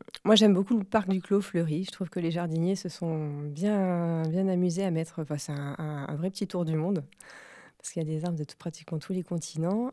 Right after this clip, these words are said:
et, euh, des arbres qu'on trouve pas forcément, euh, dans les autres parcs. Il y a un araucarium magnifique, par exemple, et puis plein d'autres. Et puis avec, en plus, il y a des petites collines, on peut, euh, on peut déambuler, on peut, euh,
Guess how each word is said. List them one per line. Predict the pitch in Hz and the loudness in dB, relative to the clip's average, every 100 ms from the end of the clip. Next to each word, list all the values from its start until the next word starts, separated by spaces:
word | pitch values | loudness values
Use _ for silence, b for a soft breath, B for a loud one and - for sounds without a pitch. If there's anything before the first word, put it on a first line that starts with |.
| - | -6
et, | 180 170 165 | -4 -2 -2
euh, | 156 147 143 139 131 | -4 -6 -8 -10 -10
des | 135 160 | -6 -6
arbres | 165 | -6
qu'on | - 156 | -8 -10
trouve | - 147 | -10 -8
pas | - 294 | -2 -2
forcément, | - 240 - 180 180 185 165 160 | -2 -6 -2 2 2 2 0 0
euh, | |
dans | 156 165 | -2 0
les | 185 226 | 0 0
autres | 170 - | -2 -2
parcs. | 170 - - | -6 -6 -10
Il | |
y | 147 | -8
a | |
un | 143 | -4
araucarium | 165 190 180 156 151 190 165 | -4 -4 -6 -4 -4 -4 -6
magnifique, | 156 175 165 - 220 - 160 B B B B B _ | -6 -4 -6 -8 -10 -10 -12 B B B B B _
par | 170 | -2
exemple, | 165 143 180 170 | 0 2 0 0
et | 135 | -6
puis | 156 | -4
plein | - 220 | 2 4
d'autres. | 190 208 | 2 0
Et | 156 | -4
puis | 160 147 | -2 -2
avec, | 147 - | -4 -6
en | 143 | -8
plus, | - 156 | -6 -6
il | |
y | |
a | 135 | -6
des | |
petites | 139 - - | -6 -10 -6
collines, | 170 156 165 165 | -4 -2 -2 -2
on | 143 | -4
peut, | - | -6
euh, | 160 151 151 160 B B B B 165 | -6 -4 -6 -10 B B B B -6
on | |
peut | 185 | 0
déambuler, | 165 165 156 160 156 165 170 | 2 2 2 0 0 0 0
on | 151 | -4
peut, | - | -4
euh, | 165 160 151 147 151 | -4 -2 -2 -4 -6